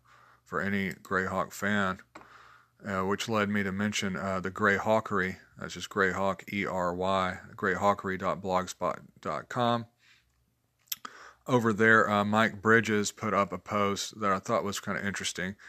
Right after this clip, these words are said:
It is taking some of the Greyhawk Wars items and updating them for five E. If you don't know what Greyhawk Wars is, it was kind of after the, you know, original Gygax era, um, pre-Wars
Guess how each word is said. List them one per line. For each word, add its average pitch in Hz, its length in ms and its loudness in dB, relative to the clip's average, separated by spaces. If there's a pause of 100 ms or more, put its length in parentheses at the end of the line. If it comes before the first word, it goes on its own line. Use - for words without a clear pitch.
(320)
It 113 200 2
is 101 480 -2
taking 113 340 -2
some 107 220 -4
of 95 140 -6
the 92 200 -6
Greyhawk 113 500 0
Wars 131 520 2
items 120 560 -2 (380)
and 104 120 0
updating 107 420 0
them 98 100 -6
for 95 120 -10
five 101 340 0
E. 113 300 -4 (960)
If 107 80 -16
you 127 80 0
don't 147 180 4
know 127 180 8
what 117 240 6
Greyhawk 117 460 8
Wars 120 560 6
is, 113 540 4
it - 160 -2
was - 160 -4
kind 123 280 0
of 110 120 0
after 117 420 4
the, 104 380 4 (200)
you 113 100 -8
know, 101 220 0
original 104 680 0
Gygax 104 580 2
era, 101 540 2 (440)
um, 92 380 -10
pre-Wars 104 800 4